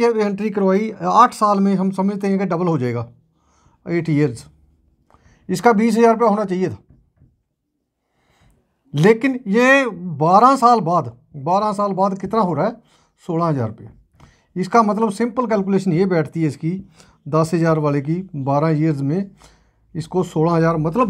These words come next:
बैंक का ब्याज भी नहीं मिला इसको। इस तरीके की और भी कई प्रॉपर्टीज आती हैं और मतलब उनमें कुछ नहीं बचता।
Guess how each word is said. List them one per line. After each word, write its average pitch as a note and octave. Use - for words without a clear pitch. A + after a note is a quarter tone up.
बैंक G#3+
का G3+
ब्याज D#3+
भी D#3
नहीं D3
मिला B2
इसको। -
इस A#3+
तरीके C4+
की B3+
और G3+
भी D4
कई C#4
प्रॉपर्टीज G3
आती F3
हैं F#3+
और E3+
मतलब G3
उनमें A#3+
कुछ B3
नहीं F#3
बचता। -